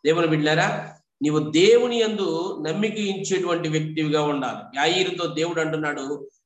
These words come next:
"భయపడకము, నమ్మిక మాత్రం ఉంచు" అన్నాడు. ఏం, ఏం చేయాలంట? దేవుని దగ్గర మనం నమ్మిక మాత్రం ఉంచేటువంటి వ్యక్తులంగా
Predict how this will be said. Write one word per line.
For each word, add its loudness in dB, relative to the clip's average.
"భయపడకము, 0
నమ్మిక -2
మాత్రం 0
ఉంచు" -10
అన్నాడు. -16
ఏం, 0
ఏం 0
చేయాలంట? 2
దేవుని 0
దగ్గర -8
మనం -6
నమ్మిక 2
మాత్రం 0
ఉంచేటువంటి -4
వ్యక్తులంగా -2